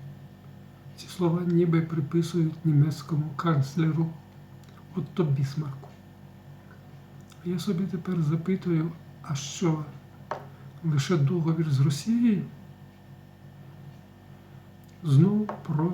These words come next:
Будапешки-, Будапештський меморандум, який, м, нібито не має ніякої сили. А чому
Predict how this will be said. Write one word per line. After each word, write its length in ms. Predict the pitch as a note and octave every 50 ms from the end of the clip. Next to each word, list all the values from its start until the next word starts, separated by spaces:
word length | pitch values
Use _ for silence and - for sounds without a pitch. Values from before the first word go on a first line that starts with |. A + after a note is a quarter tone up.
| F#3 - -
Будапешки-, 840 | F3 C#3+ C#3+ E3+ C#3+ E3 D#3+ - - F3+ D3+ C3+ - - - F3 - - - - - - - - -
Будапештський 1000 | E3+ D3+ D#3+ C#3 E3 D#3+ - - F3+ E3+ C3+ - - - - - - E3+ C#3+ C3 - - - - - -
меморандум, 680 | D#3+ D#3 C#3+ D3 C#3+ C#3 C#3 C3+ C3 C3+ C#3+ F#3+ G#3+ G#3 - - - - - - - - - - - - E3
який, 760 | D3 C#3 C#3 C#3 - - - - - G#3+ G#3+ G#3 G#3 G3+ - - - - - - - - - - - - - - E3
м, 440 | E3 D#3+ D#3 D#3+ E3 D#3+ D#3+ D#3 C#3 - - - - - - - - - - - - - - - - - -
нібито 760 | F3 E3+ E3+ F3 F#3+ G3 F3+ F#3+ F#3+ - - F3 F3+ F3 D#3+ - - - - - - - - - - -
не 140 | D3+ D3 C#3+
має 420 | C#3+ C#3+ D#3 E3 F3 F3 F3 F3
ніякої 720 | E3 D#3 D3 C#3+ C#3+ C#3 D3 D3 C#3+ - E3 D3+ D3+ E3 D#3
сили. 460 | - - - D#3+ D3+ C3+ B2+ C3 C3 - - - - - - - - - - - - - - - - - - - - - - - - - - - - - - - - - - - - - - - - - - - - - - - - - - - -
А 80 | F#3+ -
чому 360 | - - G#3+ A3 A3 A#3+